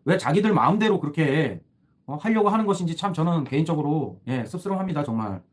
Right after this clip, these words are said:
예, 이게 검찰분들은 사실 욕을 많이 먹을 수 있고 불신을 많이 살 수밖에 없는 게 이분들은 수사를 하는 거잖아요. 엄-,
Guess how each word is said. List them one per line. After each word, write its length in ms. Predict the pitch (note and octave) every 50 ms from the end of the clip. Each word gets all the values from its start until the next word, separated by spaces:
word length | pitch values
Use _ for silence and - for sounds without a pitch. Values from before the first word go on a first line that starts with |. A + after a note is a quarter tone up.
| _ _ _ _ _ _ _ - -
예, 320 | B2 B2 A#2 G#2+ G2+ G2 G2 - - _ _ _
이게 640 | - D#3 F#3 G3+ F#3 F3+ G3 F#3+ D#3 A2+ F#2+ - - _ _ _
검찰분들은 880 | - D3+ F3 F#3 G3+ G3 G3 F#3+ F#3+ F#3+ F#3+ E3+ F3 F3 F3 F3+ G3
사실 240 | F#3 F#3+ G3 F#3+ G3+
욕을 220 | D#3 C#3 C#3 E3+ E3+
많이 160 | C3+ C3+ D3+
먹을 160 | D#3 C#3+ D3+
수 100 | D3+ D#3
있고 180 | D3+ C3 - -
불신을 280 | - C3 C3 - F3 E3+
많이 160 | D3+ B2+ C3 C#3+
살 140 | D3 E3+
수밖에 280 | E3+ E3+ D#3+ D#3+ D3+ D#3
없는 220 | B2 A#2 C#3+ E3
게 220 | D3+ C3 B2 B2 A2
이분들은 340 | G2 C3 D#3+ F#3+ F3+ F3+ F#3
수사를 320 | F#3 A3+ A3 A#3 G#3+ G3 F#3+
하는 140 | E3+ D#3 C3+
거잖아요. 320 | B2+ A#2+ A#2 A#2+ C#3 D3+
엄-, 240 | A#2+ A#2 C3+ C#3